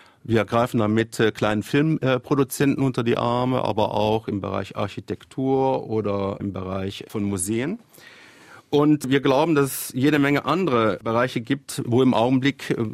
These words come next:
eigentlich eine Subventionskultur herrscht, wo man aber durchaus durch die Bündelung von, äh, Subventionen mit Finanzierungsinstrumenten mehr erreichen könnte. Und, äh, wir arbeiten daran und wir sehen da durchaus Zukunftspotenzial,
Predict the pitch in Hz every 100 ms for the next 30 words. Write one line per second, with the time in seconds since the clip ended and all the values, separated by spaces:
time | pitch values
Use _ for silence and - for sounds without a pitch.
0 | - 117 127 - 113 131 117 107 117 135
1 | - - 120 - 151 170 196 _ - -
2 | - 127 196 - - - - 131 131 127
3 | 123 120 113 151 160 - 123 135 - -
4 | 120 127 123 120 107 156 147 127 113 -
5 | 147 151 117 - 104 127 120 110 - 123
6 | 123 117 101 - 117 165 - 117 110 -
7 | 120 - 117 - - 110 120 - 123 117
8 | 90 82 80 - - - - 107 - -
9 | _ - - - - - - - - -
10 | 127 127 - 131 120 110 127 131 147 143
11 | 160 214 254 123 113 127 120 135 135 113
12 | 123 127 131 131 135 117 120 127 - -
13 | - 151 - 123 - - 110 101 - 101
14 | 104 135